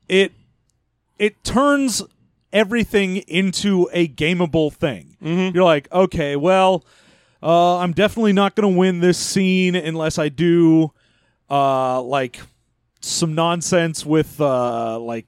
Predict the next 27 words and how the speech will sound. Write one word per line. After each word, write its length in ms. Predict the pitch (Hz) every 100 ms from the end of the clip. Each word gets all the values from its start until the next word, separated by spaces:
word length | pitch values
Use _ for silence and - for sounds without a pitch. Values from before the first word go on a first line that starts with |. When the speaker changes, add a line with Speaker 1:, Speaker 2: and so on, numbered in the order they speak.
| _ -
Speaker 1:
uh, 60 |
I 340 | - 110 127 135 _ _ -
throw, 380 | 160 165 156 151
like 200 | 151 147
I 60 |
said, 200 | 151 156
like, 200 | 151 143
my 160 | 147 160
mother 300 | 156 156 147
under 160 | 151
the 100 | 151
bus," 360 | 135 160 147 143
or 240 | 160 139 135
Speaker 2:
Yeah, 120 | 120
literally 400 | 113 180 208 190
throw 200 | - 170
your 120 | 165
mama 280 | 156 139 135
from 140 | 131 135
the 80 |
train. 280 | 123 123 87
No, 160 | 117 139
I 80 | 160
got, 200 | 156 127
I, 80 | 160
I, 60 |
Speaker 1:
Yeah. 160 | 220 139